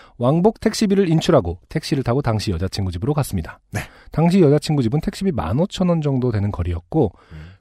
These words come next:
Speaker 1: 금방 다시 여자친구의 집 근처에 갔습니다.
Speaker 2: 음.
Speaker 1: 택시에서 내린 저는 당시 여자친구에게 연락을 했습니다.
Speaker 2: 음.
Speaker 1: 전화를 받지 않아 문자를 보내고 다시 한번 통화를 시도하며 만나면 어떻게 풀어줄까를 고민하고 있던 찰나.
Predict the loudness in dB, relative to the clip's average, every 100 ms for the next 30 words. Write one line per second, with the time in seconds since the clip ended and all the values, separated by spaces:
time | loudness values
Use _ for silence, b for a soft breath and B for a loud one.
0 | -4 2 4 2 2 2 2 0 0 2
1 | 2 0 -2 0 -2 -2 -2 -2 -2 -2
2 | -4 -4 -6 -8 -8 -10 -20 _ -20 -20
3 | B B -4 -2 2 2 2 2 2 0
4 | -2 -2 -2 0 0 0 0 0 0 2
5 | 0 0 0 0 0 -2 -4 -2 -2 -2
6 | -6 -14 -14 B B 2 4 6 4 4
7 | 4 4 4 4 2 2 0 0 -2 0
8 | 0 0 -2 0 0 -2 -2 0 0 -2
9 | -4 -6 _ -4 0 2 2 0 -2 0
10 | 0 0 0 0 2 2 4 2 -2 -6
11 | -6 -6 -8 -10